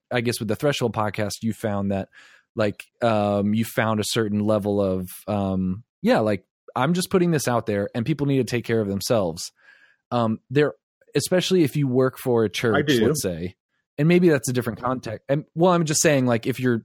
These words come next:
Speaker 1: if you're tweeting from a church or if you're, um, if you're doing something on a very, uh, a highly, uh, a very public, at a bu-, very public level, let's say, for instance, you're <laughs> working at the diocesan level,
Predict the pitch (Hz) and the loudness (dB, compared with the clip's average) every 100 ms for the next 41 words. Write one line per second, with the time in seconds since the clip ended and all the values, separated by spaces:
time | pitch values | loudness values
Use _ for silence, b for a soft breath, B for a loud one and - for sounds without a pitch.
0 | - 127 131 131 120 - 156 180 170 143 | -2 -2 0 0 0 0 0 4 4 2
1 | 123 131 117 - 120 113 117 110 - 117 | 0 -2 -2 0 -2 0 0 0 0 0
2 | 113 110 104 b b b b b 110 107 | 2 0 -2 b b b b b -4 -2
3 | 104 101 107 113 113 101 139 135 135 131 | 0 -2 -4 -4 -6 -2 2 2 2 0
4 | - 117 120 113 107 107 110 107 - 117 | 0 0 0 0 0 0 2 0 -2 -4
5 | 110 98 - 123 120 117 110 107 - _ | -4 -6 -4 0 2 2 0 -2 -6 _
6 | 107 107 104 104 113 131 127 120 - 123 | -6 -2 -2 0 0 0 0 -2 -6 -4
7 | 123 123 110 - - - _ _ _ _ | 0 0 0 -2 -14 -20 _ _ _ _
8 | _ 135 127 147 151 135 123 127 113 113 | _ -4 -4 -2 0 0 0 -2 0 -2
9 | 90 82 - 139 170 165 - 110 101 104 | -2 -6 -8 0 0 0 -2 0 2 0
10 | 127 - 127 107 117 113 110 113 - 135 | -2 -6 -4 -4 -6 -4 -4 -6 -6 -6
11 | 117 101 104 113 123 120 110 110 131 120 | -6 -4 -2 0 -2 -2 -6 -2 -2 0
12 | 101 | -2